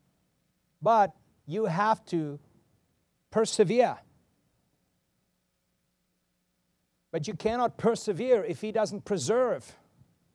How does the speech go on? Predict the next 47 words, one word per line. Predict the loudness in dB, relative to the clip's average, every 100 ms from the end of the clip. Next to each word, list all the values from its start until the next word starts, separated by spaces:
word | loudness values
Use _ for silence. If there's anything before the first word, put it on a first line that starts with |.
| _ _
So | -10
again, | -4 -2 -2 -6 -10 -14 _
that | -8 -6
paradox | 0 2 2 -2 -4
in | -10
Christianity, | -12 -8 -6 -6 -6 -8
God | -2 -2 -2
is | -6
one, | -6 -6
yes, | -4 -4 -4
but | -8 -8
he | -8
is | -12
three. | -8 -8 -8 -16 -20 -10
Jesus | -6 -6 -8
is | -8 -6
man, | -6 -6
yes, | 2 2 2
but | -4 -4
he | -4
is | -6
God. | -2 -2 -2
One | -4 -4
hundred | -6 -10
percent | -12 -10 -10
man, | -8 -8 -4
one | -2 -2
hundred | -2
percent | -12 -12 -10 -2
God. | 0 0 -4 -14 -20 -20 4
God | 6 6
is | 2 -4
grace, | -2 -2 2
yes, | 4 4 0
he | -4
is | -6 -6
law. | -4 -4 -4
God | -2 -2 -2
is | -6 -10 _ 4
both, | 6 6 -2 -14 2
all | 4 4
the |
way | 2 2 2
at | -2 -10
the, |
throughout. | -20 -12 -2 0 2 2 -2
He, | -10